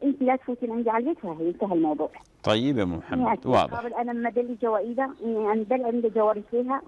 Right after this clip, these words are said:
Speaker 2: أبشري.
Speaker 1: المهم تترضى عني.
Speaker 2: أبشري يا أم محمد، إن شاء الله
Speaker 1: والله
Speaker 2: تسمعين.
Speaker 1: أتمنى دكتور،
Speaker 2: طيب،
Speaker 1: والله
Speaker 2: إن شاء الله،
Speaker 1: أتمنى.
Speaker 2: إن شاء الله.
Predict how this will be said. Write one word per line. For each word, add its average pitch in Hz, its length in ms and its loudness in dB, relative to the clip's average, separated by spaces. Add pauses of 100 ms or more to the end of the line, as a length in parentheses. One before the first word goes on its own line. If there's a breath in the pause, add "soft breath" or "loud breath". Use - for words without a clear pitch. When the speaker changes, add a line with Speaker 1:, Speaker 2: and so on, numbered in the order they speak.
Speaker 2:
أبشري. 113 500 0
Speaker 1:
المهم 240 260 -2
تترضى 220 340 -2
عني. 247 300 -4 (120)
Speaker 2:
أبشري 120 360 -2
يا 101 60 2
أم 95 80 0
محمد، 80 440 -6
إن - 80 -2
شاء - 120 -4
الله 107 80 2
Speaker 1:
والله 95 100 -4
Speaker 2:
تسمعين. 73 400 -4
Speaker 1:
أتمنى 196 200 -6
دكتور، - 300 -2
Speaker 2:
طيب، 208 100 -4
Speaker 1:
والله 247 200 0
Speaker 2:
إن 185 40 -2
شاء - 180 0
الله، 71 120 -2
Speaker 1:
أتمنى. - 120 -18
Speaker 2:
إن - 60 -20
شاء 95 220 0
الله. 76 120 -8